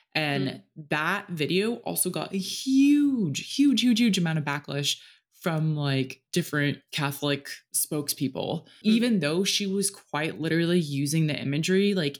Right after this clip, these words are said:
Speaker 1: in the sense it was meant to be used. She wasn't making a mockery of it in
Speaker 2: Yeah.
Speaker 1: any sense. She wasn't, like, doing it as satire. She was, like, very literally using the imagery,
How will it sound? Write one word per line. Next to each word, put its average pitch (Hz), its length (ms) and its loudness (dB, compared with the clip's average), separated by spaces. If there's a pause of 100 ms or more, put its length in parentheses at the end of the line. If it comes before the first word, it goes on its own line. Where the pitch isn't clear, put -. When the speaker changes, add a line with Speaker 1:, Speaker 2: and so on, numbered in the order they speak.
Speaker 1:
in 165 220 2
the 147 80 0
sense 147 340 -2
it 135 60 -6
was 151 200 -2
meant 139 220 -2
to 143 80 -6
be 139 100 -4
used. 127 380 -2
She 175 140 -2
wasn't 151 400 -4
making 160 320 -4
a 139 40 -4
mockery 135 520 -4
of 143 120 -2
it 139 120 -2
in 190 160 0
Speaker 2:
Yeah. 165 100 -4
Speaker 1:
any 160 260 0
sense. - 600 -4 (300)
She - 180 0
wasn't, 165 400 0
like, 156 180 -4
doing 147 240 0
it 139 100 -2
as - 220 -2
satire. - 800 -6 (260)
She - 220 0
was, 185 160 0
like, 196 160 0
very 143 460 0
literally 127 480 -2
using 143 340 -2
the 139 160 -2
imagery, 196 640 0